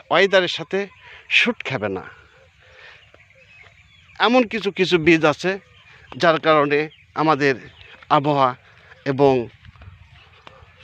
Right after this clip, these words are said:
জলবায়ুর অনুকূলে না থাকায় কৃষক এবং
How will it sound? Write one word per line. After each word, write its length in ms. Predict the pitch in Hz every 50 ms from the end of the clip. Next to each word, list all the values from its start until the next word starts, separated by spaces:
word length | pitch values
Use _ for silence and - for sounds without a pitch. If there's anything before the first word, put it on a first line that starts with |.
| - _ _ _ _ _ _ _ _
জলবায়ুর 600 | 120 120 170 170 165 156 143 151 143 156 151 123 117 143 - _ _ _ _ -
অনুকূলে 400 | 170 165 160 - - 156 156 151 135
না 60 | 151 139
থাকায় 400 | - - 131 110 131 131 120 107 - - - - - - - - - - - - - - - - - - 277 285 302 311 - - -
কৃষক 380 | - 180 - - 185 185 185 170 _ _ -
এবং 280 | 151 147 139 147 147